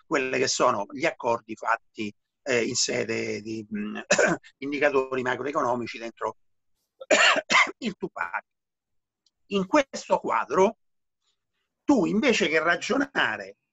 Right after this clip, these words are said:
eh, sul fatto, eh, di, eh, che questa crisi mette in crisi l'area forte del paese per il suo carattere degenerato dello sviluppo e cogliere l'occasione, tra virgolette, per ripensare la logica del tuo sviluppo,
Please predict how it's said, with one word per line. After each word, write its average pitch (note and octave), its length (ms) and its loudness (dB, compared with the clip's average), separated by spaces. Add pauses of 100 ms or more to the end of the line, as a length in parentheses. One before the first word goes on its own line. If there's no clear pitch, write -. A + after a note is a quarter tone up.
(240)
eh, D3 260 2
sul G#3+ 260 0
fatto, C3+ 920 -2
eh, A#2+ 60 -18
di, C#3+ 280 -10
eh, B2+ 600 -8
che - 200 -10
questa G#3 340 2
crisi C#3+ 420 -4
mette D#3+ 280 -6
in D#3 100 -8
crisi G3 400 -6
l'area E3 380 2 (180)
forte F#3+ 400 0
del D3+ 160 -4
paese F#3+ 460 0
per C#3+ 120 -6
il D3 100 -12
suo C#3 140 -8
carattere D#3 440 0
degenerato C3 680 -2
dello B2 180 -4
sviluppo - 540 -14 (380)
e F#3 260 2
cogliere D3+ 640 0
l'occasione, C#3+ 540 -6
tra A#2+ 140 -6
virgolette, C3+ 840 -10 (220)
per E3+ 200 2
ripensare F3+ 680 0
la A#2 160 -2
logica D#3 400 -4
del B2 160 -10
tuo G3+ 160 -4
sviluppo, A3+ 640 -6